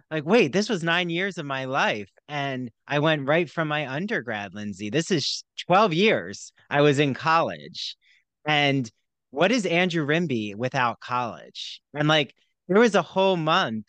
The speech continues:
of, I mean, I'm still questioning things, but thank goodness I have this business that I created.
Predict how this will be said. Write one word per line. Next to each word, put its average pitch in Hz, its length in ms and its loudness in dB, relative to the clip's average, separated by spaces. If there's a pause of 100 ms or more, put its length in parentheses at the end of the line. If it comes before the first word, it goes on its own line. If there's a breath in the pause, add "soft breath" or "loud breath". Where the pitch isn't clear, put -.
of, 143 240 -4
I 202 120 -2
mean, 233 120 0
I'm 180 120 -2
still 220 320 -2
questioning 110 720 -8
things, 110 540 -6 (440)
but 156 380 4 (800)
thank 196 200 2
goodness 196 360 2
I 143 80 4
have 131 440 -2
this 117 220 -8
business 139 540 -4
that 98 160 -6
I 85 160 -8
created. 76 640 -10